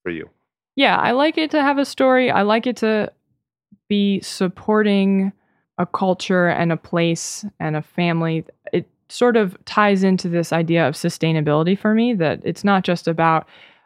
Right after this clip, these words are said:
Speaker 2: uh, responsible farming. Sustainability is also about supporting this community, these, these people who are making this wine and their livelihood. And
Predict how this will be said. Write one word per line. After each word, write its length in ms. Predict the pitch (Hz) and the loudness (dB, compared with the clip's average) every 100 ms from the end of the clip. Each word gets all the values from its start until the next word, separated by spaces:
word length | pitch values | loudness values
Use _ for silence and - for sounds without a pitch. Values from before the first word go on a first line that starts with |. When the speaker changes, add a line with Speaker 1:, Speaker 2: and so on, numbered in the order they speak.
| _ | _
Speaker 2:
uh, 160 | 165 160 | 0 0
responsible 600 | 156 - 170 170 175 160 | -2 0 0 0 -2 -4
farming. 500 | - 160 196 269 277 _ | 0 2 2 0 -4 _
Sustainability 920 | - 190 - 185 175 175 170 170 170 - | -8 -8 0 2 4 4 2 0 -2 -2
is 160 | 165 | 0
also 420 | 165 160 - 165 | 0 -2 0 2
about 480 | 165 156 151 147 - | 2 2 2 2 0
supporting 800 | - 180 - 170 165 170 165 165 _ _ _ | -4 -4 0 0 2 2 0 -2 _ _ _
this 140 | 165 - | -8 -2
community, 580 | 175 175 190 208 233 | 0 2 4 2 2
these, 340 | 196 165 156 - | 2 -2 -4 -8
these 140 | 180 160 | -8 -6
people 300 | - 190 190 | -6 -2 0
who 80 | 170 | 0
are 100 | 160 | 2
making 380 | 156 170 185 | 0 0 0
this 160 | 165 156 | 0 -2
wine 480 | 156 156 190 240 233 | 0 2 2 0 -2
and 380 | 165 160 160 160 | -4 -2 -2 -2
their 160 | 160 156 | -2 0
livelihood. 720 | 156 170 202 208 226 247 - | 0 2 0 0 0 -2 -6
And 480 | - 165 165 156 - | -4 -4 -4 -6 -10